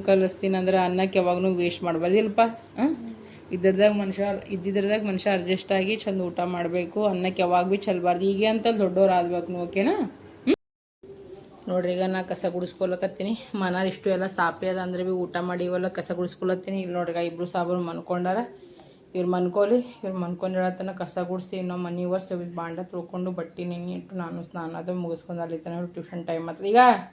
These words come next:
ಜರರಿ ಆವಾಜ್ ಬಂತಲ್ಲ ಇಬ್ಬರದು ಭಾಳ ಹುಡುಕ್ತಿ ನೋಡಿ. ಏನ್ ಹೇಳ್ತೀನಿ?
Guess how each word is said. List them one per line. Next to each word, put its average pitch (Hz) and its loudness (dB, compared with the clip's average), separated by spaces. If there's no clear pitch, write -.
ಜರರಿ 226 8
ಆವಾಜ್ 254 10
ಬಂತಲ್ಲ 247 4
ಇಬ್ಬರದು 233 0
ಭಾಳ 196 0
ಹುಡುಕ್ತಿ 190 -4
ನೋಡಿ. 196 -2
ಏನ್ 233 0
ಹೇಳ್ತೀನಿ? 240 -2